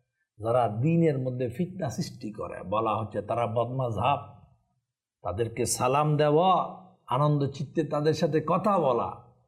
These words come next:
এগুলারও তো অনুমতি নাই। আল্লাহ পাক বুঝার তৌফিক দান করুন। প্রিয় ইসলামী ভাইরা, মাদানী চ্যানেলের দর্শকবৃন্দ, ছেলে সন্তানকে আকীদা, ঈমান শিক্ষা দিই।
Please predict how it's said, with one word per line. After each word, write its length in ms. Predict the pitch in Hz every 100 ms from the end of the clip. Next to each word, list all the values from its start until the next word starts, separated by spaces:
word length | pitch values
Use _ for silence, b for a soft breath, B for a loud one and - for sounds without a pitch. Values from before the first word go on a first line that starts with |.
| _ _ -
এগুলারও 440 | 107 131 185 208
তো 140 | 190
অনুমতি 440 | 151 127 104 101 104
নাই। 260 | - - _ _ _ _ _ _ _ _ _ _ _ _ _ _ _
আল্লাহ 220 | 110 101
পাক 140 | 92 87
বুঝার 420 | 90 95 95 -
তৌফিক 340 | - - - -
দান 140 | - _
করুন। 200 | _ _ _ _ _ _ _ _ _ _
প্রিয় 220 | - 107 92
ইসলামী 360 | 95 - 87
ভাইরা, 320 | 90 - - - _ _ _ _ _ -
মাদানী 340 | 107 107 101
চ্যানেলের 340 | 101 101 92 95
দর্শকবৃন্দ, 760 | 101 - 98 - 82 80 - - _ _ _ _ _ _ -
ছেলে 320 | 147 131 123
সন্তানকে 920 | - 98 98 107 135 117 87 - - - _ _ _ _ _ _ _ _ _ _
আকীদা, 920 | - 95 - 143 120 90 78 - - -
ঈমান 880 | 190 190 151 110 87 76 - - - _ _ -
শিক্ষা 420 | - - - -
দিই। 240 | - -